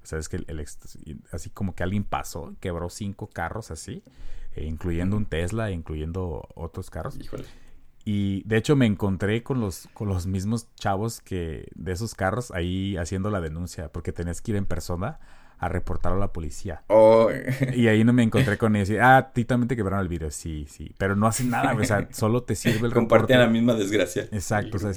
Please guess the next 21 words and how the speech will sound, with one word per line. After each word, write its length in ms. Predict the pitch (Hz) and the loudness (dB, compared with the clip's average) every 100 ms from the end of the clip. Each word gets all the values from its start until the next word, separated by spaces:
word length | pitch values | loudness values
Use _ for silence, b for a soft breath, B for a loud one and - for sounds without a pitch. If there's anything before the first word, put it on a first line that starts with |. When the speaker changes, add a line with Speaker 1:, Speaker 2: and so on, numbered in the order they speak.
| 110 | 2
Speaker 1:
lo 120 | 113 | 4
único 220 | 147 156 | 4 2
que 100 | 117 | 0
saqué 400 | 110 101 - 160 | 0 -2 -2 -4
fue 220 | 151 104 - | -2 -4 -4
un 200 | 104 101 | -2 0
número 280 | 113 110 107 | 2 2 0
de 80 | 92 | -2
reporte 500 | 80 - 90 - 90 | -4 -4 -6 -6 -8
que 120 | 82 | -6
ese 220 | 76 92 | -6 -6
lo 100 | 82 | -6
usé 260 | 78 - 78 | -8 -8 -8
para 440 | - 73 53 - 92 | -6 -6 -6 -10 -12
justificar 560 | - - 78 78 80 85 | -10 -10 -10 -10 -8 -8
en 80 | 82 | -10
mi 40 | |
empresa 400 | 73 76 73 78 | -10 -10 -12 -12
que, 260 | - - - | -14 -16 -16
pues, 180 | - - | -18 -16
me, 120 | - | -18